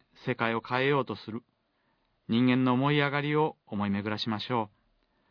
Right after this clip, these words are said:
う。そのような人間の思い上がりや憎しみが、神の御子をさえ十字架につけたという事実を深く心に留めましょう。けれども、そのような人間の愚かさを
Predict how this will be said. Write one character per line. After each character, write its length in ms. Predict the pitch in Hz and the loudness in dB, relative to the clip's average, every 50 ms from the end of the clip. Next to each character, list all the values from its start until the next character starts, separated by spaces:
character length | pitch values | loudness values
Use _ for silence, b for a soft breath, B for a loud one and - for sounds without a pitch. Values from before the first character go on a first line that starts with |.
| _ _ _ _ _ _ _ _ _ _ _ _ _ _ _ | _ _ _ _ _ _ _ _ _ _ _ _ _ _ _
う。 40 | - | -4
そ 100 | - 120 | 0 2
の 80 | 131 139 | 2 2
よ 60 | 139 | 2
う 20 | 135 | 2
な 100 | 127 127 | 0 0
人 160 | 135 143 151 | 0 0 0
間 180 | 151 147 151 147 | 0 0 2 2
の 80 | 143 | 2
思 180 | 143 147 156 160 | 2 2 2 2
い 80 | 160 156 | 2 2
上 100 | 160 151 | 2 0
が 100 | 160 156 | 0 -2
り 100 | 156 156 | 0 0
や 80 | 151 | 0
憎 200 | 151 156 156 - | 0 -2 -2 -4
し 180 | - - - 180 | -8 -4 0 0
み 120 | 180 175 | 2 2
が、 180 | 175 175 170 - _ _ _ _ _ _ _ _ _ _ _ _ _ _ _ | 2 0 -2 -4 _ _ _ _ _ _ _ _ _ _ _ _ _ _ _
神 280 | _ - - 226 233 214 | _ 0 4 6 6 6
の 100 | 196 180 | 8 6
御 100 | 190 196 | 6 4
子 160 | 196 190 180 | 4 4 2
を 80 | 170 156 | 2 2
さ 240 | - - 180 180 165 | 2 0 0 0 0
え 160 | 143 - - _ _ _ _ _ _ _ | 0 -2 -4 _ _ _ _ _ _ _
十 260 | - 92 104 117 127 127 | -10 -4 0 2 2 2
字 120 | 123 131 | 0 0
架 100 | - 131 | 0 0
に 120 | 135 131 | 0 0
つ 120 | - - - | -2 -4 -4
け 100 | 170 170 | -4 -2
た 140 | 165 143 - | 0 -2 0
と 160 | - 123 120 | 0 0 0
い 80 | 135 156 | 0 0
う 100 | 156 139 | 0 0
事 120 | 131 147 | 0 0
実 320 | 139 127 110 - - 165 165 | 0 0 0 -2 -2 2 2
を 260 | 156 135 127 - - _ _ _ _ _ | 4 4 2 0 -4 _ _ _ _ _
深 280 | - - - 160 147 143 | -20 -6 -4 -4 -4 -4
く 320 | - - 170 170 143 - - | -4 -4 -4 -4 -4 -6 -8
心 340 | - 113 - - 107 110 104 | -12 -12 -8 -4 -4 -2 -2
に 100 | 101 98 | -4 -6
留 140 | - 107 | -6 -6
め 60 | 110 107 | -4 -4
ま 120 | 113 113 | -2 -4
し 120 | - - 127 | -4 -4 -4
ょ 180 | 120 110 101 - | -4 -4 -6 -8
う。 1400 | _ _ _ _ _ _ _ _ _ _ _ _ _ _ _ _ _ _ _ _ _ _ _ _ _ _ _ | _ _ _ _ _ _ _ _ _ _ _ _ _ _ _ _ _ _ _ _ _ _ _ _ _ _ _
け 100 | - 123 | -4 -2
れ 80 | 107 98 | -2 0
ど 100 | 117 143 | 0 0
も、 260 | 147 139 131 - - _ _ _ _ _ _ _ _ _ _ _ _ - | 0 0 0 0 -4 _ _ _ _ _ _ _ _ _ _ _ _ -10
そ 140 | - - 123 | -2 0 2
の 80 | 123 | 2
よ 80 | 123 120 | 2 2
う 20 | |
な 100 | 117 117 | 2 2
人 160 | 120 123 127 135 | 2 2 2 2
間 120 | 139 135 | 2 0
の 140 | 135 131 135 | 2 2 2
愚 120 | 147 151 | 0 0
か 120 | - 160 147 | 0 -2 -4
さ 180 | - 120 113 | -2 -2 -2
を 140 | 131 - - | -2 -2 -6